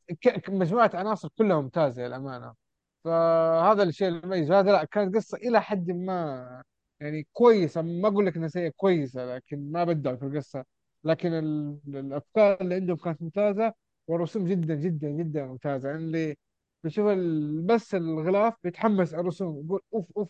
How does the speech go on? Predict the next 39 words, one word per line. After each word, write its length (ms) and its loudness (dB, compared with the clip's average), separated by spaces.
أوف." 180 -8
إلى 80 -2
هذه 180 2
الدرجة، 380 4
يعني، 300 -2
خلي 200 4
العنصر 560 -2
كرسم، 680 2
في 60 -6
نفس 180 -4
الوقت 260 0
ما 100 -2
خربوه 420 0
كعنصر، 500 -4
يعني، 300 -4
مو 260 -2
شيء 320 -2
ك-، 340 -6
كيف 120 -6
أقول 220 -4
لك، 140 -4
بس 200 2
كمجسم. 500 -4
لا، 140 -2
تحس 400 -10
إنه 460 -2
العنصر 640 0
فيه 160 4
روح. 500 2
ما 60 -8
أدري 140 -4
إذا 120 -4
الفكرة 360 -6
وصلت 300 -6
ولا 120 -6
لا. 200 -8
اللي 120 6
بيشوف 320 2
الغلاف 320 2